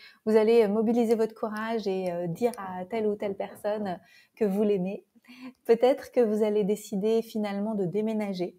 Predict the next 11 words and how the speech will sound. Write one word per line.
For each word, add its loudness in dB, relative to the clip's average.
et 0
de -2
vous -2
installer -4
dans -4
une -4
région -4
qui -6
vous -4
convient -6
mieux. -4